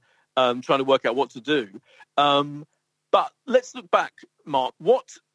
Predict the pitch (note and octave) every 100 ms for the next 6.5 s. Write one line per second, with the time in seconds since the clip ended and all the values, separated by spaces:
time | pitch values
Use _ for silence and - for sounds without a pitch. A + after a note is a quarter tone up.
0 | _ _ _ A3+ D#4+ - B3+ G#3+ G3 C4+
1 | - A3 G3+ F#3+ F#3+ E3 - D3 C3+ C3
2 | A3+ - F#3 E3+ - D#3 D#3 D#3 D3+ A#2+
3 | - - - C3+ B2+ B2+ A#2+ - G2 F#2+
4 | F2+ A2 G2+ G2+ C#3 B2+ A#2 G#2 - A#2
5 | G#2+ A#2 A2+ A2 G#2 G2+ F#2+ F#2 A2+ G#2+
6 | G2+ G#2 G2+ G2 -